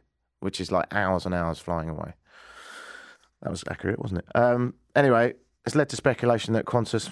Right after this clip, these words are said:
may add to, uh, flights from Toronto to Sydney in the future. Currently, you can fly from,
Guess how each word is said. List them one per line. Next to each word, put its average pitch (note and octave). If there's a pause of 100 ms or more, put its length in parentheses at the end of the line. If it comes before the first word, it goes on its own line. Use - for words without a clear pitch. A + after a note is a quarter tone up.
(120)
may A2
add G#2
to, G2
uh, F#2
flights -
from -
Toronto D#3
to -
Sydney F#2
in F#2
the F#2
future. F2 (360)
Currently, F3+
you D#3+
can A3+
fly A3
from, F3